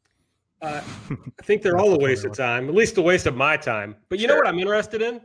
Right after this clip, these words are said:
Speaker 1: Who's gonna play Grand Lantern? Grand, hmm.
Speaker 2: Oh, my
Speaker 1: Who's
Speaker 3: Ooh.
Speaker 1: gonna play
Speaker 2: Mm.
Speaker 1: Green Lantern
Speaker 2: <laughs> Oh, my
Speaker 1: in
Speaker 2: God.
Speaker 1: the upcoming movie?
Speaker 2: Grand, Grand Lantern. <laughs>
Speaker 3: That sounds like a Chikara character, Grand Lantern.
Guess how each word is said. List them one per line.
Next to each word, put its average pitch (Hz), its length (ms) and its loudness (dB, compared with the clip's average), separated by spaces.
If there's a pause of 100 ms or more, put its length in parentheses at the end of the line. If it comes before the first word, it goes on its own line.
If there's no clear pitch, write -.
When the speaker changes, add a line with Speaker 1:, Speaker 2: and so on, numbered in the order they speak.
(1120)
Speaker 1:
Who's 294 220 -6
gonna 302 180 0
play 220 280 2
Grand 185 300 2
Lantern? 170 320 0 (220)
Grand, 202 480 2 (160)
hmm. 147 240 -4
Speaker 2:
Oh, 139 240 4
my 95 180 -10 (180)
Speaker 1:
Who's - 240 4
Speaker 3:
Ooh. 262 40 2
Speaker 1:
gonna 185 160 2
play 170 260 2
Speaker 2:
Mm. 113 100 -4
Speaker 1:
Green 202 280 2
Lantern 180 640 0 (260)
Speaker 2:
<laughs> - 240 -16
Oh, 147 180 0
my 110 140 -4
Speaker 1:
in 101 60 -14
Speaker 2:
God. 123 260 2
Speaker 1:
the 185 80 4
upcoming 180 380 -2
movie? 160 340 -4 (640)
Speaker 2:
Grand, 135 600 -2
Grand 135 420 -2
Lantern. 131 500 -2
<laughs> 466 60 -10 (380)
Speaker 3:
That - 140 4
sounds 262 180 4
like 247 140 4
a 208 40 2
Chikara 147 440 0
character, 104 480 -2 (100)
Grand 123 280 2 (100)
Lantern. - 400 0